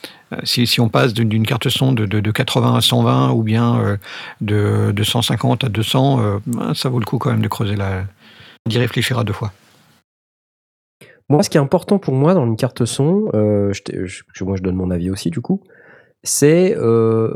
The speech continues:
Speaker 2: comme j'ai beaucoup de bois-boîte et de petits trucs et tout ça, moi j'ai, j'ai b-, besoin de beaucoup d'entrées. Et, euh, et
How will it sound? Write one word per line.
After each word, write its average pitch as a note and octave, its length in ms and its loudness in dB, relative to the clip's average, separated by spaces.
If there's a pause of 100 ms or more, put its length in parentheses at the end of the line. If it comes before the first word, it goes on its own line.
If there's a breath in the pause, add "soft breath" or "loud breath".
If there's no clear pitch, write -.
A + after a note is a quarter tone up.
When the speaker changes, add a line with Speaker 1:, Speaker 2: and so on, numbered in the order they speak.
(120)
Speaker 2:
comme D#3+ 160 2
j'ai C#3+ 100 4
beaucoup D3+ 240 2
de D#3+ 60 -4
bois-boîte C#3 640 2
et G#2+ 60 -2
de - 40 -14
petits C3 280 -4
trucs C#3 480 0
et A2 40 0
tout A2+ 120 -8
ça, F3+ 420 0 (520)
moi C3+ 200 4
j'ai, B2+ 460 2
j'ai G#2+ 480 0
b-, A2 180 -8
besoin A#2+ 300 2
de D3+ 40 2
beaucoup C3 240 0
d'entrées. A#2+ 400 -2 (920 soft breath)
Et, B2 320 6
euh, A2+ 540 4 (440)
et - 220 -16